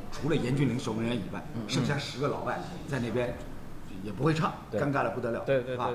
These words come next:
Speaker 2: 上一期说啊。
Speaker 1: 啊，这个，这个是最极端的一个状况。
Speaker 2: 嗯，嗯。
Speaker 1: 但是呢，人韩国足球呢，这么多年以来呢，哎，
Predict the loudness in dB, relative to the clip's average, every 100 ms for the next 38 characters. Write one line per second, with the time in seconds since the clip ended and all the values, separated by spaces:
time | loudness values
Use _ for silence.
0 | -2 0 2 0 -4 -2 -2 -4 -4 0
1 | 2 2 0 0 -2 -2 -2 -2 0 2
2 | 2 -2 0 0 0 -6 -10 -2 0 2
3 | 2 0 -4 -10 -4 4 4 6 4 6
4 | 4 2 0 -2 -4 -4 -2 0 0 0
5 | -2 -4 -6 -8 -4 -4 -4 -12